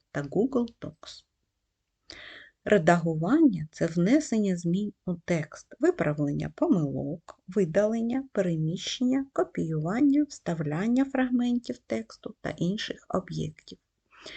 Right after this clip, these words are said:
Форматування документа — це зміна його зовнішнього вигляду, тобто кольору тексту, його розміра, накреслення тощо.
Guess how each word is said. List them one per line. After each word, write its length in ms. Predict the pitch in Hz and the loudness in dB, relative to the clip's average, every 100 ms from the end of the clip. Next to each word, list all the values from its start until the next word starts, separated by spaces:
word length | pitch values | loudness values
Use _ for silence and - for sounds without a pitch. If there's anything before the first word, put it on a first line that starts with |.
| - - - _ | -14 -16 -18 _
Форматування 1000 | 208 202 196 196 180 165 170 262 330 294 | 2 4 2 0 -2 -2 4 6 6 6
документа — 720 | 226 208 202 185 151 147 - - | 4 2 2 2 0 -4 -10 -4
це 160 | 180 | -2
зміна 440 | 175 180 196 214 208 | 2 4 4 2 2
його 320 | 190 180 170 | 0 0 -2
зовнішнього 1000 | 156 156 190 185 170 - - 151 151 147 | -2 0 0 0 -2 -4 -4 -4 -4 -4
вигляду, 640 | 147 175 160 - - - _ _ - - - - | 0 0 0 -4 -16 -20 _ _ -18 -16 -16 -14
тобто 300 | - - - - | -12 -12 -14 -2
кольору 460 | - 214 180 143 - - | 6 8 6 0 -6 -12
тексту, 800 | - 214 233 202 - - - 175 175 - - - | -2 2 2 0 -6 -14 -12 -10 -12 -20 -20 -16
його 460 | - 170 160 196 170 | 0 0 4 4 4
розміра, 1000 | - 165 226 226 190 180 180 175 165 170 | 2 4 6 6 4 2 0 0 -4 -10
накреслення 1300 | 175 151 156 - 139 175 220 202 - 180 170 160 160 170 _ | -4 -4 -4 -6 -4 -2 -2 -4 -6 -4 -4 -6 -8 -12 _
тощо. 540 | - 135 - - - | -8 -8 -8 -10 -12